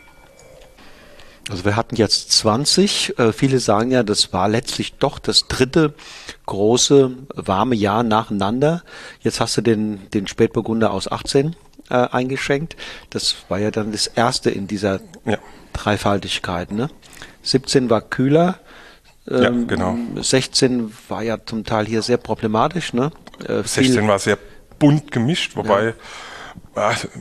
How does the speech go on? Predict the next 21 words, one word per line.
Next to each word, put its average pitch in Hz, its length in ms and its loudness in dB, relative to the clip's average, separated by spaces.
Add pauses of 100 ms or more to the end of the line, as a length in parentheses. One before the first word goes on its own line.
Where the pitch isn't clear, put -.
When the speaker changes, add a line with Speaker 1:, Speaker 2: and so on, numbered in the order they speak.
Speaker 2:
man 117 280 -2
hat 120 200 -2
den, 104 680 -2 (300)
den 113 240 -4
sechzehner 104 500 -2
Jahrgang 98 400 0
irgendwie 101 460 -6
ein 98 80 -6
bisschen - 320 -4
auch 95 340 0
aus 98 160 -2
dem 101 100 -4
Auge 101 300 -2
verloren, 120 680 0
weil, 90 300 -2 (600)
ja, 104 220 0
es, - 420 -8 (220)
die 90 160 -6
andere 104 600 -2
hatten 107 340 -2
Probleme 110 680 -2